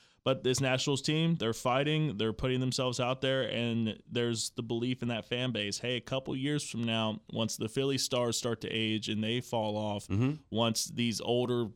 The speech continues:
Speaker 1: players for the Mets start falling off of the like, we'll be able to compete with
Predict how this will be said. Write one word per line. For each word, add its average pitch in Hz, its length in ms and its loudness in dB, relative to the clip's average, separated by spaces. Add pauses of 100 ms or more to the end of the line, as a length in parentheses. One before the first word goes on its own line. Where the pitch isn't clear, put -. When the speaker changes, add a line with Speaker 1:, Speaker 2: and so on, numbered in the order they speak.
(100)
Speaker 1:
players 120 280 2
for - 160 -2
the 117 100 -2
Mets 113 360 2
start 110 340 0
falling 110 460 0
off 110 420 -2 (220)
of 113 220 -4
the 117 80 2
like, 107 420 -2 (400)
we'll 139 200 4
be 160 160 4
able 156 160 4
to 147 80 4
compete 147 500 0
with 110 360 -2